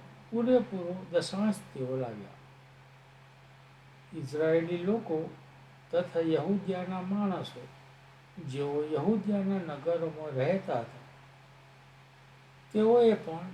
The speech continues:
બળદો તથા ઘેટાનો દશાંશ તથા પોતાના ઈશ્વર યહોવાને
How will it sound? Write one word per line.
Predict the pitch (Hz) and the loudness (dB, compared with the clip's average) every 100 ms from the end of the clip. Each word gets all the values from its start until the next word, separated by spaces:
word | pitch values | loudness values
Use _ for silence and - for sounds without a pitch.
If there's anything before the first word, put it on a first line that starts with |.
| 165 | -6
બળદો | 170 214 202 165 160 - - - - - - - | 0 2 2 0 -6 -10 -20 -20 -20 -20 -20 -4
તથા | 160 147 156 | -2 0 -2
ઘેટાનો | 147 147 151 208 208 190 165 | 0 0 2 2 2 2 -2
દશાંશ | 147 135 - 160 135 - - - - - | -4 -4 -4 -6 -8 -10 -20 -20 -14 -12
તથા | 156 151 151 - - | -10 -10 -12 -14 -14
પોતાના | 185 - 226 226 220 | -14 -2 0 2 2
ઈશ્વર | 214 180 180 185 190 175 | 0 0 -6 -6 -6 -2
યહોવાને | 156 175 170 156 151 | 2 2 0 -4 -8